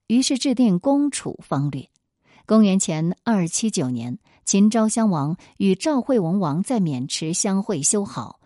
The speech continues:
同时派大良造白起出武关进攻楚国。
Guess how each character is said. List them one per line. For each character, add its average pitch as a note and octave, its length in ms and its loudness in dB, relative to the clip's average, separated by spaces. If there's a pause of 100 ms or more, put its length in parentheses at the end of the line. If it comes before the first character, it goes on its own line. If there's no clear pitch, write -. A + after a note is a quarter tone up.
(220)
同 A#3 200 2
时 B3 140 0
派 A#3+ 220 -2
大 A#3 240 0
良 F3 240 0
造 A3 180 -2
白 E3 300 -4
起 A#2+ 420 -6 (220)
出 A#3+ 240 0
武 D#3+ 180 -4
关 G3 340 -2 (220)
进 A#3+ 340 4
攻 G#3+ 280 2
楚 - 240 -8
国。 B2 320 -12